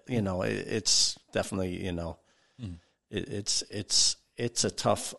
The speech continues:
Speaker 1: under-, undertaking.
Speaker 2: Yeah.
Speaker 1: You know, you gotta put everything you can into it and then some.
Speaker 2: Yeah. My parents owned a, uh, dad's owned a few restaurants or been partner in a few restaurants over the years. And, um,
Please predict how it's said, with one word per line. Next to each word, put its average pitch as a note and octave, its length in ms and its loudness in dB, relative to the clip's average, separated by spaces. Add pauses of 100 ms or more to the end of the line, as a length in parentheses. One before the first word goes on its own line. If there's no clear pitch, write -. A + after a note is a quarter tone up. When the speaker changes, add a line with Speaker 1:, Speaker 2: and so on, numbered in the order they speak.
(100)
Speaker 1:
under-, F#2+ 500 0 (240)
undertaking. F2 880 -2 (140)
Speaker 2:
Yeah. F2+ 260 -4 (220)
Speaker 1:
You F#2+ 100 -8
know, E2 300 -4
you F#2 140 -6
gotta F2 260 -6 (180)
put - 160 0
everything F#2+ 400 -2
you F2+ 120 -4
can F2+ 400 -2 (220)
into F#2+ 300 -2
it F#2 160 -8
and F2 200 -12
then F2 180 -6
some. F2 340 -4 (160)
Speaker 2:
Yeah. E2+ 280 -6 (600)
My G#2 120 -2
parents A2 480 -2
owned G#2+ 240 -2
a, G2 380 -2
uh, G#2 200 -4
dad's B2+ 380 2
owned B2 160 2
a A2 40 0
few A#2+ 240 -2
restaurants G#2+ 720 0
or F2+ 280 -2
been G2 240 0
partner G#2+ 420 0
in G2+ 80 0
a G2+ 40 -4
few G#2 180 -4
restaurants F#2+ 480 -2
over F#2 120 -6
the F#2 80 -4
years. F#2 360 -4
And, E2+ 160 -10 (580)
um, G2 520 2